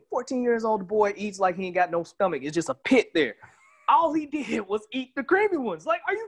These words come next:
kidding me? Ain't but the few of them. You coulda had the, you notice they ain't Oriental anymore.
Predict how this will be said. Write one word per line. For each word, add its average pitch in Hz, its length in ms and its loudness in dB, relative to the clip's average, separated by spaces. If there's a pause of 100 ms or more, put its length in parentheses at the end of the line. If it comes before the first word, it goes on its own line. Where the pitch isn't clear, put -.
(160)
kidding 415 380 4
me? 220 180 -6
Ain't 427 220 -4
but 427 160 -4
the 349 80 -8 (100)
few 427 240 2
of 370 60 0
them. 247 320 0 (180)
You 480 140 -4
coulda 285 220 2
had 247 340 -4
the, 185 160 -4 (840)
you 156 180 -14
notice 202 260 -4
they 180 160 -4
ain't 165 100 -10
Oriental 165 440 -4
anymore. 117 360 -8